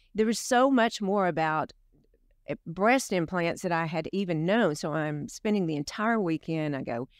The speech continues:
research, I go down all these rabbit holes and find out that this is, there's just so much more to it than the surgeons that I was interviewing were doing. So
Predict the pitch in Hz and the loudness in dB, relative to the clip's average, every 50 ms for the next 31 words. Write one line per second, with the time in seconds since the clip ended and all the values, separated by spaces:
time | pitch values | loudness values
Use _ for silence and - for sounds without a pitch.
0 | _ _ - 156 160 196 233 247 - - - 202 202 196 165 - - 139 - 139 | _ _ -8 -2 0 2 2 2 2 2 2 2 2 2 0 0 -2 -2 -2 -2
1 | 143 143 - - - _ _ - 180 180 151 - - - 208 233 254 233 226 196 | -4 -4 -8 -12 -16 _ _ -4 -4 -2 -2 -2 0 2 2 4 4 4 2 0
2 | 160 170 175 170 165 160 147 170 165 165 160 165 160 151 - 135 135 - 175 165 | -2 0 0 0 0 0 0 -2 -2 -2 -2 -2 -2 -4 -6 -8 -6 -4 -2 -2
3 | 160 160 156 156 - 143 139 - 190 196 190 - - - 190 190 185 180 165 156 | 0 0 -2 -2 -2 -4 -4 -2 -2 -2 -2 -4 -6 -2 0 0 2 2 0 -2
4 | - - _ _ _ _ _ _ _ _ _ _ - 175 202 202 190 - - - | -6 -12 _ _ _ _ _ _ _ _ _ _ -6 -2 0 0 0 0 0 0
5 | 240 220 - - 247 220 202 185 156 - - - - - - 196 190 185 180 165 | 0 0 2 2 2 4 4 2 0 -2 -4 -10 -14 -8 -4 0 2 4 4 4
6 | - - - - 185 156 110 117 147 - - 156 156 147 147 - - - 196 185 | 2 0 0 0 2 2 2 0 -2 -2 0 0 0 0 -2 -2 -2 0 0 0
7 | 175 180 170 156 147 - 165 151 147 147 151 147 147 147 147 - - - 226 247 | 0 0 -2 -4 -2 -2 -2 0 0 0 0 -2 -2 -4 -6 -6 -4 0 2 2
8 | 254 220 160 160 156 147 147 147 147 147 147 151 - _ _ _ _ _ - 156 | 2 2 0 -2 -2 -2 -2 -4 -4 -4 -4 -6 -8 _ _ _ _ _ -4 0
9 | 180 175 165 165 156 156 151 175 170 147 113 98 - - 143 165 _ _ _ _ | 0 0 0 -2 -4 -4 0 0 0 0 0 -4 -6 -8 -10 -12 _ _ _ _
10 | - - - 233 214 196 190 190 180 - | -8 -2 2 2 4 4 4 2 0 -2